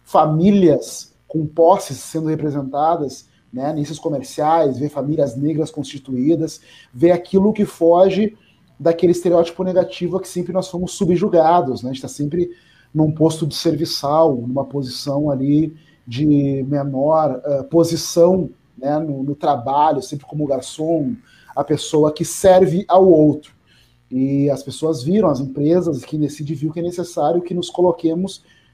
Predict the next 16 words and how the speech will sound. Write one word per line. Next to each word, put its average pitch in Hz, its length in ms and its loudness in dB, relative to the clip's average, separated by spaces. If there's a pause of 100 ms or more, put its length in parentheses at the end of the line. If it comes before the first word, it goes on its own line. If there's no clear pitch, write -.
em 165 80 -8
posições 165 640 -2
também 185 460 0
de 151 100 0
elite 214 760 0
na 180 180 0
representação, 202 840 2 (360)
nas 151 220 -2
famílias 170 500 2
que 185 120 -2
mostram 160 340 0
que - 80 -20
tem 175 120 2
um 165 40 0
poder 170 200 2
aquisitivo 170 720 0